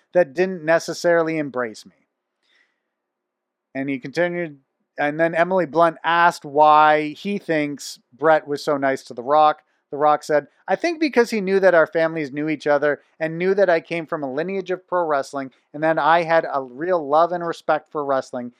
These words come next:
and he was just a great guy. I always try and give him props where I can." And The Rock would later write back, "I appreciate the kind words. I hold The Rock and his family in very high regard,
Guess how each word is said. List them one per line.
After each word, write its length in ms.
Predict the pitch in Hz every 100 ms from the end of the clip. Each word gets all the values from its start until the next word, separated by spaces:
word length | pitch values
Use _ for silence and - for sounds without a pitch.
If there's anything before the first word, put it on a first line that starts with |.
| _
and 100 | 226
he 140 | 220 269
was 160 | 233
just 240 | 220 190 185
a 60 |
great 260 | 139 143 120
guy. 120 | 98 - _ _ _
I 140 | 143 175
always 280 | 208 233 -
try 200 | 208 190
and 140 | 175
give 160 | 165 151
him 120 | 143
props 360 | 131 120 -
where 100 | 120
I 140 | 107 104
can." 160 | - - _ _ _ _ _ _ _ _ _ _ _ _ _
And 300 | 127 135 131
The 80 | 131
Rock 460 | 127 139 151 160 -
would 120 | 151
later 280 | 143 147 139
write 280 | 139 139 135
back, 320 | 135 139 - _ _ _
"I 120 | 202
appreciate 540 | 233 220 269 247 254 233
the 80 |
kind 340 | 208 202 208 165
words. 320 | 156 160 147
I 320 | 143 143 143 -
hold 300 | - 208 190
The 80 | 196
Rock 320 | 156 156 156
and 120 | 151
his 100 | 139
family 360 | - 151 151 139
in 120 | 131
very 280 | 151 185 190
high 200 | - 180
regard, 560 | 175 156 127 120 120